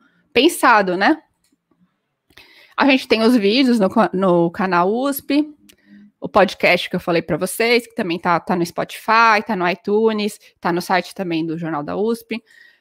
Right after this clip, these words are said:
Eh, tem o po-, podcast Novos Cientistas. E, eh, nas nossas matérias de divulgação de pesquisas, de resultados de pesquisa, o que a gente tenta fazer é uma comunicação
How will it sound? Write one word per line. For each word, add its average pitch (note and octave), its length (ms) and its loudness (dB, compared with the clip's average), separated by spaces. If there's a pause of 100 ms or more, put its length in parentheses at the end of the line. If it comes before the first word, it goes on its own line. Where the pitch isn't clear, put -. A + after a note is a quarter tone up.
(200)
Eh, E3 480 -2
tem G3+ 160 -2
o G3 40 -2
po-, F#3 220 4
podcast - 480 0
Novos E3 240 2
Cientistas. B3 920 0 (2250)
E, B3+ 340 4 (160)
eh, A3+ 600 8
nas C4+ 180 4
nossas D4+ 240 4
matérias C#4 400 4
de A#3+ 80 -2
divulgação A3 760 -4 (720)
de G#3 320 -6
pesquisas, A#3 760 0
de F#3 80 -4
resultados A3 500 2
de G3 80 -6
pesquisa, A#3+ 540 0
o G3 40 2
que G3 80 -6
a A#3+ 40 -2
gente B3+ 220 -4
tenta C4+ 180 -2
fazer B3 340 -2
é C#4 100 6
uma D4 140 2
comunicação C4+ 800 2